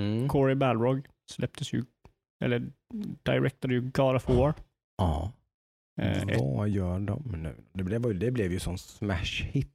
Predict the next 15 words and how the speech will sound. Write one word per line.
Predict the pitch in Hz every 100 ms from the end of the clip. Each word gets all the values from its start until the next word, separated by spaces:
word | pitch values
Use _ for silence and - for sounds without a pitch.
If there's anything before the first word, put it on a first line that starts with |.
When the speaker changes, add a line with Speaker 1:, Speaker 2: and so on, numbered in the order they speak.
| -
Speaker 1:
så | -
jag | 95
har | 104
ju |
svårt | 104 - 101 104 127 -
att | 107
se | - 107 107 127
att | 123
de | 120 117
inte | - 95 - - - - -
ska | - -
släppa | 98 107 - _ 113
ett | -
God | -
of | 120